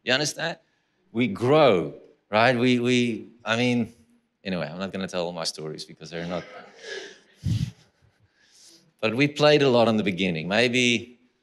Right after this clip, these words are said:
it wasn't always good, but we learned so much, and we loved the Lord, and we loved the people, and we ex-, and we, we tried stuff, and it worked,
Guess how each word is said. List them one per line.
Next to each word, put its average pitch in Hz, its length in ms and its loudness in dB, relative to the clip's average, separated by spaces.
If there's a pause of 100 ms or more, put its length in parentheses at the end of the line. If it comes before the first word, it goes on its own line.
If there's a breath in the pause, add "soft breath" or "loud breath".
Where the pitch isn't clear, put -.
(240)
it - 40 -16
wasn't 120 240 -2
always 110 340 0
good, 107 300 -2
but 104 180 -4
we 107 180 -2
learned 110 500 -2
so 127 280 -2
much, 90 580 -2 (640)
and 104 180 -2
we 101 80 -2
loved 107 400 2
the 120 80 -2
Lord, 95 240 2
and 92 100 -2
we 92 100 -2
loved 101 360 0
the 113 80 -10
people, 90 380 -8
and 90 120 -10
we 92 120 -6
ex-, - 160 -8 (120)
and 98 200 -8
we, 101 160 -6
we 101 120 -8
tried 151 380 -6
stuff, - 380 -10
and 92 80 -8
it 98 80 -6
worked, - 420 -8